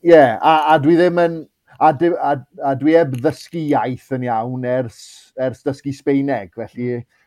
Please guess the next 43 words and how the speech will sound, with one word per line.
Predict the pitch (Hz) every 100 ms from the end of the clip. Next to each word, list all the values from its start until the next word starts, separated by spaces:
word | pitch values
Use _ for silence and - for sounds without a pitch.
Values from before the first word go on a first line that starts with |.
| _
yym, | 127 143 139 139
ma' |
nhw'n | 147 151
gweud | 165 165 151
nag | 147
'yn | 143
nhw, | 139 127
yym, | 113 131 131
bod | 127 131 -
chi, | 131 139 151
unrhyw | 156 160
beth | 156
chi | - 151
moyn | 143 143
neud | 139 131 131
ar | 131
ôl | 127 123
bod | -
chi'n | 135
saith | 127 139 127
mlwydd, | 135 131 123 127 127 - _ 92
saith | 127 131 _ _ -
ar | 120
hugain | 127 117 120
mlwydd | 127 117
oed, | 95 98 104
s'dim | - 127
pwynt | 135 123 - 127
i |
chi | 135 123
os | -
dywch | 131 131
y | 127
menydd | 120 123 117
chi | 131 117
ddim | 117
yn | 120
mynd | 117
i | 110
gymryd | 120 117
e | 123
mewn. | 117 98 98
So, | - 120 117